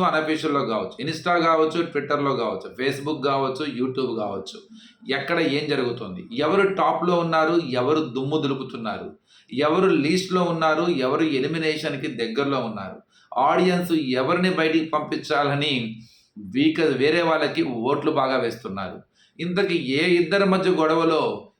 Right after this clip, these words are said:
ఇంకొక వ్యక్తి ఎవరికో లాభం జరగబోతుంది, ఆ వ్యక్తి ఎవరు? So,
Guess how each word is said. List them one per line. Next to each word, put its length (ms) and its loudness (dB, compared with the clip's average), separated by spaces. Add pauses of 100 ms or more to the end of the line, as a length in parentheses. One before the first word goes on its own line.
(140)
ఇంకొక 380 -2
వ్యక్తి 300 0
ఎవరికో 340 2
లాభం 360 2
జరగబోతుంది, 680 -2 (180)
ఆ 140 2
వ్యక్తి 320 -2
ఎవరు? 240 -8 (380)
So, 100 -6